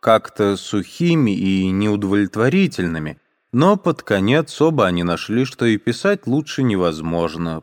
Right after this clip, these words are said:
потому что и из этих писем в результате получалось все-таки самое полное и точное представление о судьбе их несчастного брата. Письма Сони были наполняемы самую обыденную действительностью, самым простым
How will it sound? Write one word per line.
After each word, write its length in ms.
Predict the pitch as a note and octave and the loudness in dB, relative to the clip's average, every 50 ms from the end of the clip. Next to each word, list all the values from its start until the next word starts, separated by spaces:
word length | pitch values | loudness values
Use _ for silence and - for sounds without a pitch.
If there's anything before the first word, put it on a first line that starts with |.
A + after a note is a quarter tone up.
| - | -8
потому 400 | _ G#2+ G2+ - G#2+ A2 B2+ C3+ | _ -6 -2 0 0 2 2 0
что 240 | B2+ - - - B2+ | -2 -4 -6 -4 -4
и 300 | B2+ C#3+ D#3+ E3+ E3+ E3+ | -2 0 0 0 2 2
из 180 | D#3 A#2 G#2 A2 | 0 0 0 2
этих 460 | C3 C3+ C3 C3 - B2 - - - | 2 2 0 0 -4 -6 -6 -6 -12
писем 500 | _ - D3 D#3+ D3+ - - E3+ E3 D3+ | _ -4 -2 -2 -4 -4 -6 -4 -4 -4
в 80 | A#2 G2+ | -2 -2
результате 720 | F#2+ F#2 E2 F2+ F2+ D#2+ - C#3 D#3+ E3 - - D#3 - _ _ _ _ _ _ _ _ | -2 -2 -2 -2 -4 -2 0 0 0 0 -2 -6 -8 -8 _ _ _ _ _ _ _ _
получалось 600 | C3+ C#3 D3 C#3 - G3 G3 G3 G3 F#3+ F#3 - | 0 0 0 0 0 0 0 2 2 0 -2 -6
все-таки 720 | - - - - - F3+ F3+ F3 - F3+ F3 - - D#3 | -12 -16 -14 -4 -2 -2 -2 0 -2 -6 -4 -2 -4 -4
самое 500 | C#3+ - - G3 G3 F#3 F#3 F3+ F3 D#3+ | -4 -2 0 2 2 4 4 2 2 0
полное 600 | - - _ - C3 C#3+ D#3 D#3+ D#3+ D#3 D#3+ D#3 | -2 -4 _ 2 4 4 4 4 2 2 0 0
и 220 | - - C3 D3+ | 0 0 0 0
точное 680 | D3+ D3+ _ - F#2 F#2+ G#2 G2 - - - C3 B2+ A#2+ | 0 -2 _ 0 0 0 0 0 -4 -4 -2 0 0 0
представление 840 | B2 - F#2+ F2+ - - - - F#2+ F2 F2 F2+ F2+ F2+ F2 F2 E2+ | -2 -4 -6 -6 -6 -8 -6 -4 -2 0 2 2 2 0 0 0 -2
о 40 | D#2 | -2
судьбе 460 | - - F2 E2+ E2+ F2 F#2+ G#2 A#2+ | -4 -6 -8 -6 -2 0 0 0 0
их 140 | B2 B2 - | 0 -4 -6
несчастного 720 | G2 E2+ - - - F#2 F2 E2+ - - F#2 F2 F2 F2 | -8 -8 -10 -6 -2 -2 -2 -2 -2 -8 -8 -4 -4 -4
брата. 460 | E2+ D#2+ E2+ E2+ D#2 D2 - - - - _ _ _ _ _ _ _ _ _ _ _ _ | -4 -2 -2 -2 -2 -2 -4 -12 -20 -20 _ _ _ _ _ _ _ _ _ _ _ _
Письма 400 | - C3 C#3+ C3+ - - C#3 C3+ | 2 2 2 2 2 0 0 0
Сони 480 | B2+ C3 - C#3+ D3 D3 C#3+ C#3+ C#3 C3+ | 0 0 2 2 2 4 4 2 2 2
были 360 | B2 A#2+ B2 C3 C#3 C3+ C3 | 0 2 2 2 2 2 2
наполняемы 1000 | B2+ B2+ A#2+ - - G#2+ G2+ G#2 A2 A#2 A#2 A#2+ A#2+ A#2+ A#2+ A#2 A#2 A#2 A2+ A2+ | 2 2 0 2 2 2 2 2 2 2 2 2 2 2 2 2 2 0 0 -2
самую 540 | - - - E3 F3 F3+ E3+ E3+ D#3+ D3+ C#3 | -4 -4 -2 0 0 2 0 0 2 2 2
обыденную 760 | B2+ A2+ A2 B2 C#3+ C#3+ B2 C#3 C#3 C3 C3 C3 B2+ B2 B2 | 2 2 0 -2 -2 -2 -2 -2 0 0 2 2 0 0 0
действительностью, 1300 | A#2+ A#2+ B2+ B2 - - - F#2+ F#2+ F#2+ F#2+ F#2 - - F#2 F2+ F2+ F2+ F2 - - - - F2+ F2+ | -2 -2 -4 -4 -6 -10 -6 -2 0 0 0 0 -2 -4 -4 -2 -2 -4 -4 -8 -12 -10 -8 -8 -8
самым 420 | - - F3+ F#3+ F#3+ F#3+ F3+ E3+ | -2 0 2 2 2 2 0 -2
простым 920 | - - - C3 G2+ F2+ - - - - - _ _ E3 F3 F3+ F#3 E3+ - | -4 -6 -4 -2 -2 -2 -2 -6 -14 -20 -20 _ _ -2 0 2 0 0 -2